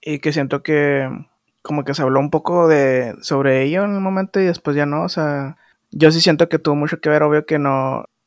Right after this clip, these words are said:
no podemos, este, él no fue el que jaló el gatillo, obvio, y obvio que esos crímenes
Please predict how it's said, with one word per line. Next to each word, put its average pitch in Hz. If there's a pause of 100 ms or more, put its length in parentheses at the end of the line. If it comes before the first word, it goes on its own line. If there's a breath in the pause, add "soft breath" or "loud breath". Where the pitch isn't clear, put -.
no 143
podemos, 147
este, 131
él 143
no 147
fue 156
el -
que 143
jaló 135
el 135
gatillo, 143
obvio, 160 (520 soft breath)
y 156
obvio 151
que 147
esos -
crímenes 151